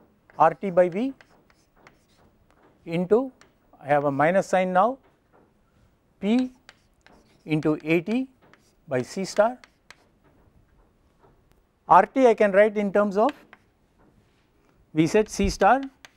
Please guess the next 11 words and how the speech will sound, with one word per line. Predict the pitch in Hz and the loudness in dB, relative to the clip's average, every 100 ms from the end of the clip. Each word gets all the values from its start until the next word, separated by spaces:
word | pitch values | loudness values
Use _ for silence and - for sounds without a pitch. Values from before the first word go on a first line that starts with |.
| _ _ _ - _ | _ _ _ -20 _
is | 165 165 | -2 0
equal | 196 196 | 0 0
to | 185 196 220 _ _ | 0 -2 -4 _ _
under | 143 170 | -2 2
root | 185 190 | 2 2
R | 170 165 | 2 2
T | - | -2
by | 185 151 151 | -2 0 -2
capital | - 139 151 175 | -2 -4 -2 -2
gamma. | 175 196 277 285 - _ _ _ _ _ _ _ _ _ _ _ - | 0 -2 -4 -10 -18 _ _ _ _ _ _ _ _ _ _ _ -2
Therefore, | 147 170 202 269 | 0 0 0 0